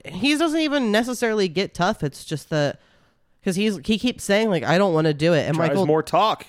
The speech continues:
Speaker 1: And Michael Douglas pretty much talks him into doing it,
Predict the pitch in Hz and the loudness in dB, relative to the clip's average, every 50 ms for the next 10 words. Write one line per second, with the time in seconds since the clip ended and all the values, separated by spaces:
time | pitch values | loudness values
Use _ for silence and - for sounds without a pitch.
0 | - - 180 180 175 170 170 180 190 190 202 202 180 165 175 185 175 175 160 143 | -4 -2 0 2 2 2 2 2 2 2 0 0 2 0 0 2 2 0 0 0
1 | - - - - 190 196 185 170 156 - - - - 156 156 - - 180 156 143 | -4 -6 -6 -4 -2 0 -2 -2 -4 -6 -10 -6 -4 -4 -4 -4 -4 -4 -4 -4
2 | - 143 151 143 135 131 127 123 107 78 71 60 76 71 - | -4 -6 -6 -6 -4 -4 -4 -4 -4 -6 -8 -12 -14 -14 -16